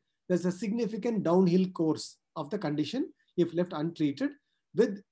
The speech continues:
increasing progress in severity of mitral stenosis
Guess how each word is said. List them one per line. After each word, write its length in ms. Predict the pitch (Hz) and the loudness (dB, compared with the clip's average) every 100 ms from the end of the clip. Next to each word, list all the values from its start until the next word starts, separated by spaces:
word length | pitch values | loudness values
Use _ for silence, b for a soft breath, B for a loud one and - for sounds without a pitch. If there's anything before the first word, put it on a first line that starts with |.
| _ _ _ | _ _ _
increasing 560 | 180 196 208 208 240 202 | 0 2 0 0 -4 -2
progress 540 | 170 165 175 196 196 _ _ | 0 2 2 2 -2 _ _
in 120 | 156 151 | -6 0
severity 520 | 175 185 185 180 180 | 4 6 6 4 0
of 140 | 151 | -2
mitral 240 | 147 151 165 | -4 -4 -4
stenosis 580 | - 143 143 247 254 | -4 -4 -4 -6 -10